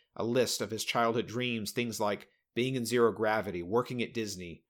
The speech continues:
playing in the N F L, and being Captain Kirk. He started to build his life story in PowerPoint format. That went about like you'd expect if you were to try to boil your entire life down to a single presentation.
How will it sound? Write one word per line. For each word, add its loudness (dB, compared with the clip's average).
playing -2
in -2
the 0
N 0
F -4
L, 2
and -8
being -2
Captain -6
Kirk. -2
He -2
started 2
to 0
build 6
his 2
life 4
story 0
in -10
PowerPoint 0
format. -14
That -2
went 2
about 8
like 2
you'd 2
expect -2
if -2
you 2
were 10
to 4
try 4
to 4
boil 6
your 2
entire 0
life 0
down -2
to -6
a -6
single -4
presentation. -6